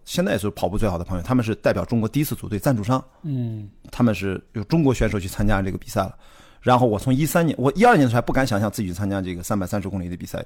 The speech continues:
Speaker 1: 一三年我从冰岛回来，我就知道，嗯，我会去那个三百多公里的比赛的。然后我就辞职了，然后就开始一点一点在积累。从一四年我就第一次，就一，又一，<clears throat> 一年后，一四年的九月份，我就第一次去参加军人之旅了，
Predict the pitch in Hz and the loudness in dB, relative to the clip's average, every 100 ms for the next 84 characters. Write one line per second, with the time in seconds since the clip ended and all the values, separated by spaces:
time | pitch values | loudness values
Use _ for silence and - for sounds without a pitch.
0 | - 151 156 202 135 95 - - - - | -6 -6 0 2 2 0 -8 -20 -20 -12
1 | - 104 113 117 120 - - 135 127 92 | -6 -2 0 0 0 -8 -4 0 2 2
2 | 95 80 82 87 90 87 - - 113 87 | 0 0 -2 -6 -2 -2 -4 0 0 0
3 | 95 - 87 85 110 - 98 90 87 87 | -4 -14 -10 -4 -4 -2 -4 -4 -4 -4
4 | 85 92 85 90 90 - - 110 - _ | -4 -4 -6 -8 -10 -10 -10 -10 -16 _
5 | - - _ - 123 139 143 113 - _ | -20 -20 _ 2 4 4 2 0 -4 _
6 | _ _ _ 107 107 - 107 87 90 87 | _ _ _ -4 -2 -2 -4 -4 -4 -6
7 | - 101 101 107 95 - 101 135 - 98 | -6 -2 0 0 -2 -4 -2 -2 0 0
8 | 98 90 - 87 76 - 90 76 - - | 0 0 2 0 -2 -4 -4 -4 -12 -20
9 | - - 127 160 175 170 110 95 90 98 | -6 2 4 4 2 2 2 0 -4 -4
10 | 143 165 - - - - _ - 233 240 | -2 -2 -2 -6 -8 -12 _ -4 -2 0
11 | 233 180 - - - 147 151 - 143 113 | 0 0 -4 -14 4 6 6 6 4 4
12 | 113 - 160 170 175 120 117 95 98 101 | 2 0 -2 0 2 2 2 0 -2 -2
13 | 78 107 - 143 170 104 - - 92 90 | -4 -4 0 0 0 -4 -8 -8 -8 -6
14 | 98 92 98 58 - | -6 -4 -6 -8 -12